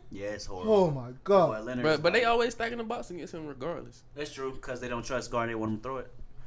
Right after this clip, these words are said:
Speaker 1: D J Sharp been going crazy too,
Speaker 2: You know
Speaker 1: by
Speaker 2: what
Speaker 1: the
Speaker 2: I'm
Speaker 1: way.
Speaker 2: saying?
Speaker 1: L S U
Speaker 2: Boot
Speaker 1: boy.
Speaker 2: boys. Yeah, yeah, boy. I'm, t-, I'm, t-, I'm still going with the Jags.
Speaker 1: Yeah, I like the
Speaker 2: Gardner
Speaker 1: Jags.
Speaker 2: like he ready for the moment, bro. And the, he,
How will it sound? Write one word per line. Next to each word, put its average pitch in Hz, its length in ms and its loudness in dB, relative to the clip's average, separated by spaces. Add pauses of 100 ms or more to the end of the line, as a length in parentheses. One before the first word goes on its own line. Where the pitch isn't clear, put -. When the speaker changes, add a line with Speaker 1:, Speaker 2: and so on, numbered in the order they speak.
(160)
Speaker 1:
D 185 140 -2
J 208 140 10
Sharp 214 240 12
been 170 80 10
going 147 160 12
crazy 170 360 12
too, - 140 2
Speaker 2:
You 180 60 6
know 190 60 10
Speaker 1:
by 196 40 12
Speaker 2:
what 208 120 10
Speaker 1:
the 233 60 12
Speaker 2:
I'm 233 40 12
Speaker 1:
way. 226 220 12 (300)
Speaker 2:
saying? 143 60 2
Speaker 1:
L 156 80 8
S 160 140 8
U 359 120 12
Speaker 2:
Boot 180 100 12
Speaker 1:
boy. 254 260 12
Speaker 2:
boys. - 280 4 (140)
Yeah, 170 100 2 (300)
yeah, 156 300 6
boy. 143 280 2
I'm, 180 100 -6
t-, 220 120 -4
I'm, 208 260 -10
t-, 240 120 -2
I'm 214 240 0
still 202 160 6
going 180 120 2
with 147 100 0
the 113 60 -8
Jags. 110 360 -4 (320)
Speaker 1:
Yeah, 117 200 2
I - 20 6
like 135 140 2
the - 60 2
Speaker 2:
Gardner 320 240 12
Speaker 1:
Jags. 294 80 10
Speaker 2:
like 294 140 12
he 302 80 10
ready 254 200 12
for 240 100 4
the 208 80 8
moment, 190 320 8
bro. 139 260 2
And 190 140 4
the, 202 140 4 (420)
he, 294 300 4